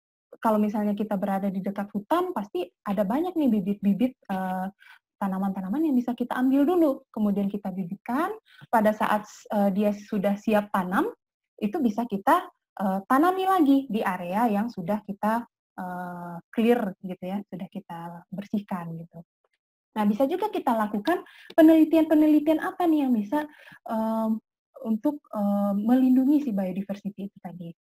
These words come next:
Dan restorasi, kita lakukan penanaman gitu ya. Dan terakhir ini nih yang paling penting di area geothermal adalah edukasi juga. Merupakan salah satu hal yang paling penting juga. Karena apa? Karena eh, kita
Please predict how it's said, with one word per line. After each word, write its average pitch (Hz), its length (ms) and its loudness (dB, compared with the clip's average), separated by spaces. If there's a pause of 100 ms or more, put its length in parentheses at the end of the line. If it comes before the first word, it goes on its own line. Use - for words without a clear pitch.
(320)
Dan 214 320 -2
restorasi, 277 800 2 (320)
kita 196 480 -6 (400)
lakukan 208 400 -4
penanaman 220 800 -2
gitu 202 160 -4
ya. 190 160 -6 (320)
Dan 302 240 6 (240)
terakhir 349 400 0
ini 392 240 0
nih 392 160 2
yang 311 80 -2
paling 269 240 4
penting 285 400 4
di 240 160 2
area 202 240 0
geothermal 196 480 -4
adalah 190 320 -6
edukasi 247 640 2
juga. 196 320 -4 (800)
Merupakan 226 400 -4
salah 190 240 -8
satu 208 240 -8
hal 202 160 -2
yang 196 160 -2
paling 185 240 -10
penting 220 320 2
juga. 247 240 4 (400)
Karena 220 320 -2
apa? 233 320 -2 (320)
Karena 254 480 2 (320)
eh, 240 300 0 (560)
kita 320 260 0